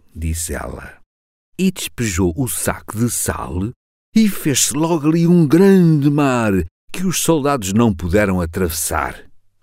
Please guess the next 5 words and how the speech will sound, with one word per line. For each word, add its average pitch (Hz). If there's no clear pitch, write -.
Voltaram 95
outra 113
vez 87
para 127
trás 151